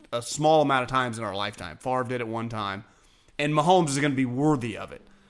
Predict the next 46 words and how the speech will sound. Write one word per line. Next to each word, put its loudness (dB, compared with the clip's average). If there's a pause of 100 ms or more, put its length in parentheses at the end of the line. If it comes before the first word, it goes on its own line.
(220)
But 2
I 4
do 0
think 0
he -6
has, 0
like, -4
a -8
worthy -4
adversary -4
right -16
now. -18 (500)
That, -4 (140)
you -2
know, -2
the -6
last 2
couple 0
years -2
in -4
basketball, 0
there's -6
been -4
a -6
clear -2
couple -2
guys, 0
right? 0
The -4
one -2
year -2
Steph -2
won 0
back-to-back, -2
it -8
was -10
like, -6
well, 2
Harden 4
had 4
an -2
excellent -6
year, -4
and 0
he -4
did. 2